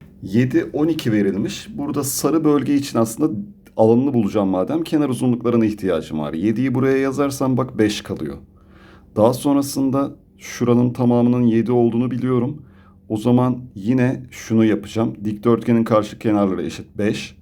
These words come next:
Sonra yine beş, beş, beş yazayım bak gör. Yedi olduğu için karşılık kenarları eşit yedi olması için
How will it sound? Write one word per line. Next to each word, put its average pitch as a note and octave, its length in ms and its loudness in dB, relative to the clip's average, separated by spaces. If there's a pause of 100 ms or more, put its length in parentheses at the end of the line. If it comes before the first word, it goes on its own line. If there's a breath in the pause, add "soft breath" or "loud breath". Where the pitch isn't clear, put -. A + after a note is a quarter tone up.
(380 soft breath)
Sonra A2+ 360 4
yine G2 260 2
beş, A#2 380 -6
beş, F#2 480 -6
beş F2+ 400 -6
yazayım F2+ 400 -2
bak D#2 200 -2
gör. G#2 260 0 (380 loud breath)
Yedi G#2+ 300 4
olduğu G#2+ 360 4
için G#2+ 300 -4
karşılık G2 440 -4
kenarları F#2+ 420 -2
eşit - 280 -14
yedi E2+ 180 -4
olması A#2 440 2
için C3 340 -4